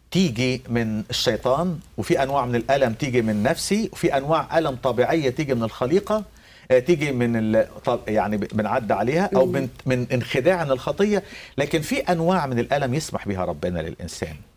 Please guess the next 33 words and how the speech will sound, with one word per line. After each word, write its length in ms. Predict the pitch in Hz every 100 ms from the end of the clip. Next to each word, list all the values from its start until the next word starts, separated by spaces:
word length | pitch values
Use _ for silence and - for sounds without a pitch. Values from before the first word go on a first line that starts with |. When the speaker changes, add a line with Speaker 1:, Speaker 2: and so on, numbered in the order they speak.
| -
Speaker 2:
سماح، 480 | - 214 220 214 -
لكن 220 | 160 170
مش 180 | 190 202
من 120 | 175
ربنا. 280 | 147 123 - 151 _ _ _ _ _ -
Speaker 1:
آه، 100 | 131
يعني 260 | 135 170 170
السماح 380 | - 185 -
هو 80 | 180
من 140 | 156 135
عند 160 | 127
ربنا 360 | 117 98 110 95
يعني. 180 | 90 - -
<laughs> 560 | 175 165 139 - - 139
يعني 180 | 156 220
مثلًا، 200 | 285 233
طب 120 | 196
أقول 100 | 269
لك 140 | 285 175
على 120 | 170
حاجة، 260 | 214 - - -
Speaker 2:
مم. 160 | 190
Speaker 1:
أقول 140 | 190 254
لك 100 | -
على 120 | 101
حاجة. 200 | - - - _ _ _ - - -
لما 220 | 131 151
الكتاب 420 | 147 175 254 294
يقول 300 | 202 180 175
لنا 200 | 175 220
مثلًا 320 | 180 202 180 156
في 160 | 156
رسالة 400 | 135 127 185 175